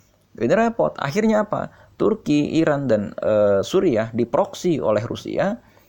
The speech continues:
Arab Saudi, Uni Emirat Arab, dan lain sebagainya diproksi oleh Amerika. Nah, ini kemudian yang terjadi,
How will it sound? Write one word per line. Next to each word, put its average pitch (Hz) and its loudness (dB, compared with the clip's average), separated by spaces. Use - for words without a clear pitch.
Arab 208 0
Saudi, 139 0
Uni 190 0
Emirat 131 2
Arab, 113 0
dan 110 2
lain 117 2
sebagainya 113 -2
diproksi 151 -2
oleh 92 2
Amerika. 123 -6
Nah, - -8
ini 196 -2
kemudian 170 2
yang 151 0
terjadi, 120 -2